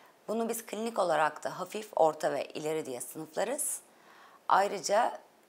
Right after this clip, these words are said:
gebelik zehirlenmesi dediğimiz durum ise gestasyonel hipertansiyona idrarda protein çıkışının eşlik ettiği durumdur.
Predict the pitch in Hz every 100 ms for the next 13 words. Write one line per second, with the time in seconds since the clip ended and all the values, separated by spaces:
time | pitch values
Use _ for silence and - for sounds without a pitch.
0 | _ _ 165 190 214 226 - 160 185 185
1 | 170 160 160 151 151 - 135 - 165 165
2 | 156 147 - 170 208 233 - 180 220 -
3 | - - - - - _ - 190 196 202
4 | 202 208 214 214 214 165 156 151 151 -
5 | 143 151 - - - - 180 180 180 220
6 | 196 190 196 202 208 - 185 - 165 220
7 | - 190 185 - 170 - - 220 170 156
8 | 127 - -